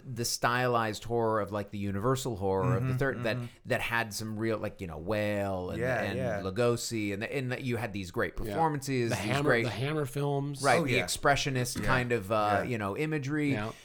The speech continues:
Speaker 1: Um, but then it kinda dipped and it became a little bit more of an exploitation thing.
Speaker 2: Yeah.
Speaker 1: And not to say that some of those aren't wonderful in their own ways,
Speaker 2: Yeah.
Speaker 1: but it wasn't like, necessarily really serious-minded filmmakers. It was, like, people wanted to turn a buck and, like, what can we
Speaker 2: Yeah,
Speaker 1: do to,
Speaker 2: for sure. Roger
Speaker 1: you know, get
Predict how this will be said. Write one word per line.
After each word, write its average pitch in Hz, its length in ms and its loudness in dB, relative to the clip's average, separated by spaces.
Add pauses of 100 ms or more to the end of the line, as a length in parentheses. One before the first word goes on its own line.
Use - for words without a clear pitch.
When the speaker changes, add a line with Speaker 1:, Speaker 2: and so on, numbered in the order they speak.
(280)
Speaker 1:
Um, 110 340 2 (260)
but 143 300 0
then 139 140 6
it 131 100 -2
kinda 143 240 2
dipped 131 380 2
and 131 120 2
it 135 60 -2
became 131 300 0
a - 20 0
little 127 220 0
bit 131 160 -2
more 123 180 2
of 117 80 2
an 120 80 -2
exploitation 143 920 -2
thing. 151 280 0
Speaker 2:
Yeah. 165 60 0
Speaker 1:
And 165 60 -2
not - 180 4
to 156 80 -2
say 135 180 2
that 113 160 -6
some 123 160 -2
of 110 80 -4
those 107 160 2
aren't 92 220 -4
wonderful 131 580 0
in 110 80 -4
their 107 140 -2
own 104 180 -2
ways, 156 380 2
Speaker 2:
Yeah. 92 60 -2
Speaker 1:
but 117 120 0
it - 80 -2
wasn't 123 320 0 (280)
like, 110 240 -4
necessarily 117 680 -2
really 107 260 -4
serious-minded 110 1040 -4
filmmakers. 107 840 -2
It 110 80 -6
was, 110 120 -8
like, 92 240 -4
people 107 260 -4
wanted 101 200 -4
to 90 60 -10
turn 104 220 -6
a 87 40 -6
buck 123 380 2
and, 90 120 -8
like, 78 200 -8
what 101 180 -8
can 113 120 -10
we 113 80 -4
Speaker 2:
Yeah, 117 180 2
Speaker 1:
do 104 80 0
to, 101 80 2
Speaker 2:
for 92 60 -8
sure. 113 100 -6
Roger 113 200 -2
Speaker 1:
you 117 60 0
know, 107 80 0
get 113 80 -2